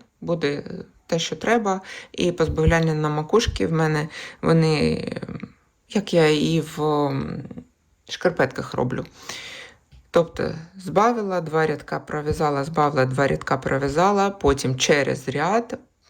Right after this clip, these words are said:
вже збавляю до цих пір. В шкарпетках зазвичай по-іншому, ну, там більш щіль-,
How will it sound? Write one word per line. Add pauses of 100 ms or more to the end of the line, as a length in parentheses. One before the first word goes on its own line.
(540)
вже
збавляю
до (600)
цих
пір. (260)
В
шкарпетках
зазвичай
по-іншому,
ну,
там
більш
щіль-,